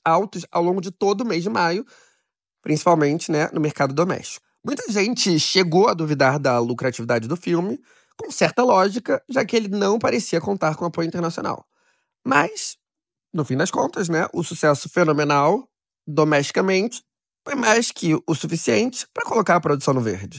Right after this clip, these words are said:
E apesar da bilheteria doméstica ainda representar quase setenta e seis por cento do total, esse desempenho impressionante na América do Norte já começou a despertar o interesse do resto do mundo.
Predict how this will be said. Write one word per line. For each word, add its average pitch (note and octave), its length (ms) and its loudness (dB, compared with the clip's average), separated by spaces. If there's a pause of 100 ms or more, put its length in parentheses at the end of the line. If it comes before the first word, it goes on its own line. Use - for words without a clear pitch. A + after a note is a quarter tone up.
(220)
E F3+ 80 0
apesar B3 380 4
da B3+ 140 2
bilheteria D#3+ 540 0
doméstica C3+ 460 -2
ainda C3+ 120 -2
representar B2+ 460 -4
quase D#3+ 220 0
setenta F3 480 -4
e - 20 -6
seis D#3 240 -6
por - 220 -8
cento E3+ 440 -2
do B2 140 -10
total, C3 500 2 (840)
esse G#3 360 2
desempenho F#3 420 0
impressionante F#3+ 540 2
na D#3+ 100 2
América D3 300 0
do C#3+ 80 -4
Norte F#3+ 380 0 (340)
já A3 200 0
começou G#3+ 500 2
a - 80 2
despertar F#3+ 460 2
o F3+ 40 2
interesse F3 680 -2 (340)
do G3+ 120 0
resto F3+ 320 2
do B3+ 40 0
mundo. C#3 320 -2